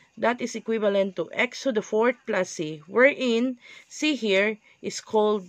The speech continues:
the constant of integration. And that is an arbitrary constant. So we will have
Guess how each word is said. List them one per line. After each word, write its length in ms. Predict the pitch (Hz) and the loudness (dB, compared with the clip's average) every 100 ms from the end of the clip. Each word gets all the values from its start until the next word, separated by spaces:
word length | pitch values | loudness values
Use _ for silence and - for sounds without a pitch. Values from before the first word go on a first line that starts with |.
| - | -16
the 100 | 160 | -20
constant 760 | - 208 208 214 - 202 202 - | -6 0 0 -2 -2 -2 -2 -4
of 380 | 170 170 160 _ - | -2 -2 -4 _ -8
integration. 1040 | 208 196 185 156 156 143 - 165 151 135 _ _ _ _ _ _ _ _ _ _ | -8 -6 -10 -6 -6 -6 -4 -4 -6 -14 _ _ _ _ _ _ _ _ _ _
And 260 | 156 151 160 | -14 -6 -2
that 200 | 180 - | -4 -4
is 540 | 175 170 165 - - _ _ _ _ - | -4 -4 -6 -10 -20 _ _ _ _ -12
an 160 | 156 160 | -10 -4
arbitrary 1400 | 156 180 170 175 165 180 - 202 226 254 247 254 254 240 - | -2 -2 -2 -4 -4 -8 -4 2 4 4 0 -4 -6 -10 -10
constant. 680 | 202 180 170 - 123 - _ _ 131 123 _ _ - _ _ _ _ _ _ _ | -6 -6 -6 -10 -10 -12 _ _ -20 -20 _ _ -20 _ _ _ _ _ _ _
So 120 | - | -10
we 240 | 156 196 254 | -6 -2 0
will 200 | 262 247 | 4 4
have 360 | 214 208 202 | 4 4 2